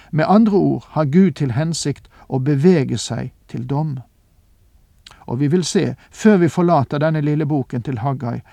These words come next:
at Gud ser fremover og taler om den store trengsel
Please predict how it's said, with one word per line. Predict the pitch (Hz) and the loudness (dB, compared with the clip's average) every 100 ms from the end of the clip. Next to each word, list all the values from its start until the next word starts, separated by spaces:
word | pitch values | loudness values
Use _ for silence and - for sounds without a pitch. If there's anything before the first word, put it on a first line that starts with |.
| - - - | -20 -16 -6
at | 127 - | -6 0
Gud | 170 202 208 - | 4 4 2 -4
ser | - 156 139 | -4 -2 -2
fremover | - - 202 190 - - 120 110 - _ - _ | -6 -2 2 2 -2 -4 -4 -6 -10 _ -20 _
og | 131 - | -10 -4
taler | 170 175 190 180 - | 2 4 4 0 -2
om | 147 | -2
den | 143 143 | -2 -2
store | - 151 165 156 | -4 -2 -2 -4
trengsel | - 160 135 - 131 135 | -4 -4 -4 -4 -6 -6